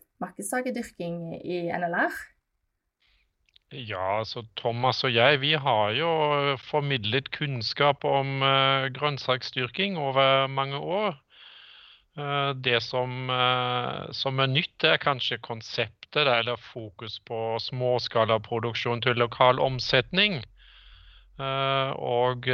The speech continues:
Speaker 2: markedshage som, eh, som idé. Da skal du drive i mindre målestokk, sånn at du kan bruke mange av de manuelle arbeidsprinsippene som du også har i en kjøkkenhage, men det er, eh, større enn en vanlig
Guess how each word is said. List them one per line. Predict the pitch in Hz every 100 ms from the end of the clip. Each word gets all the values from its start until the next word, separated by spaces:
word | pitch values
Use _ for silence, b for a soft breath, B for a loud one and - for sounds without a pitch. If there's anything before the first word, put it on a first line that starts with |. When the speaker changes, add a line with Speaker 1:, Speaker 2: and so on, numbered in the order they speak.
| 127
Speaker 2:
markedshage | 135 135 - 110 - - 101 104 104 117
som, | - 117 120 120
eh, | 117 117
som | 113 - 123
idé. | 127 123 127 185 147
Da | 131 139
skal | - 180
du | 165
drive | 160 165 107 135
i | 196 180 170
mindre | 175 165 151 160
målestokk, | 156 139 143 - 170 -
sånn | - 147 147
at |
du | -
kan | 147 - 151 135
bruke | 123 131 123 160 160 156
mange | 151 147 131
av | 120 123
de | 147
manuelle | 139 131 135 127 113
arbeidsprinsippene | 120 117 110 104 - - 110 - 110 - 113 120
som | - 123
du | 120
også | 117 113 127
har | 123
i | 127
en |
kjøkkenhage, | 127 151 - 127 131 123 156 196
men | 170 170 165
det | 160
er, | 151 147 151
eh, | 156 160
større | - 151 113 117
enn |
en | 120
vanlig | 117 113 110